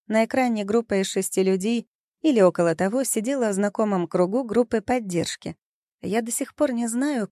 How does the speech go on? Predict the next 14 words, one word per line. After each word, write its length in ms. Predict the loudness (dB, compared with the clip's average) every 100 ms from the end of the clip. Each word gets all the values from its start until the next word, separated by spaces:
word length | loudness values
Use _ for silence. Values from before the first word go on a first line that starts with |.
| -4
как 260 | -4 -2
быть 280 | -4 -4 -2
с 120 | -2
этим 260 | -2 -2 -4
совпадением. 1000 | -4 -6 -4 -4 -2 -2 0 -2 -6 -12 _ _ _
Они 240 | 0 0 0
там 240 | 0 -2
сидели, 580 | -2 -2 0 0 0 0
обсуждали 600 | -2 -4 -6 -2 -2 -2
трудности, 680 | -2 -4 -2 -4 -2 -4 -6 _ -6
связанные 540 | 0 0 0 0 -2 -2
с 120 | -4
их 100 | -2
родителями, 760 | -2 0 -2 -2 -2 -2 -4